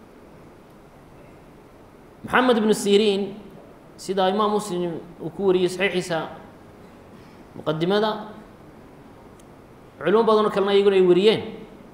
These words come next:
waxa odhan jiray, "إن هذا العلم دين. إن هذا العلم دين. فانظروا عمن تأخذون دينكم." Cilmigani waa diin weeyaan. Waxaad eegtiin cidda aad diintiinna aad ka qaadanaysiin.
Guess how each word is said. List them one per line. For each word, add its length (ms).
waxa 140
odhan 160
jiray, 220
"إن 140
هذا 240
العلم 260
دين. 200
إن 160
هذا 260
العلم 300
دين. 280
فانظروا 540
عمن 420
تأخذون 540
دينكم." 460
Cilmigani 480
waa 200
diin 320
weeyaan. 340
Waxaad 500
eegtiin 580
cidda 320
aad 160
diintiinna 480
aad 120
ka 80
qaadanaysiin. 560